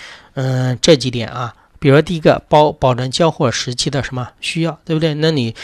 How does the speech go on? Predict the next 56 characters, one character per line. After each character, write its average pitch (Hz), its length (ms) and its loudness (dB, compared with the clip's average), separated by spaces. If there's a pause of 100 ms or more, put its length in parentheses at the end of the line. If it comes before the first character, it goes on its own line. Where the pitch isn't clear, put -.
(240)
人 139 140 2
家 151 120 4
比 131 160 -4
较 127 100 0
急 120 240 -4
的 147 140 2
货， 131 180 -2
那 113 140 -4
你 135 100 -4
肯 117 180 -10
定 117 120 -8
是 - 160 -6
要 117 160 -2
摆 104 280 -6
在 107 140 -10
前 117 260 -6
面 147 140 -4
进 135 140 -4
行 123 100 -6
一 120 60 -6
个 123 100 -4
什 - 100 -8
么 120 160 -4 (440)
生 147 280 -4
产， 120 200 -6 (100)
有 127 140 0
一 120 80 -2
个 147 100 2
轻 165 240 -4
重 127 180 0
缓 110 220 -8
急， 123 260 -8
对 147 80 -6
吧？ 127 220 -2 (160)
所 - 200 -2
以 135 40 0
说 135 120 0
第 143 160 -4
一 139 40 -4
个 139 140 -6
是 127 220 -8
交 180 260 -2
货 143 240 0
时 - 200 -8
期 - 160 -6
的 127 200 -2 (300)
需 - 200 -6
要， 120 180 -2 (340)
第 180 160 4
二 165 120 4
个 123 160 -2
是 117 440 -6
均 190 340 -2
衡 117 280 -8
什 127 120 -12
么 123 180 -6